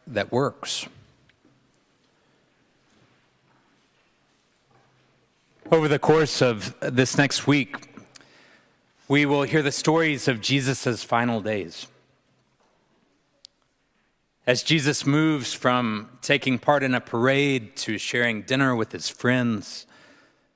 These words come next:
to being publicly mocked and then executed, the stories of Holy Week hold before us the full range of what it means to be human.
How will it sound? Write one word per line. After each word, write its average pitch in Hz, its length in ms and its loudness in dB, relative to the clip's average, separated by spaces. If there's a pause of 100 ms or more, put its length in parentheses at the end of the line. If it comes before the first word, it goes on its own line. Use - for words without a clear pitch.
(420)
to 120 100 -14
being 131 200 0
publicly 147 520 0
mocked 110 640 -2 (140)
and 113 260 -2
then 120 300 -2
executed, 98 800 -4 (2000)
the 131 80 -4
stories 185 560 2
of 135 140 2
Holy 160 340 2
Week 135 280 0 (180)
hold 170 280 0
before 147 400 2
us 135 260 -2
the 123 160 -4
full 170 720 -2
range 113 920 -6 (1160)
of 120 200 -2
what 123 160 0
it 123 160 -2
means 123 380 -2
to 131 100 -8
be 117 140 -10
human. 101 540 -10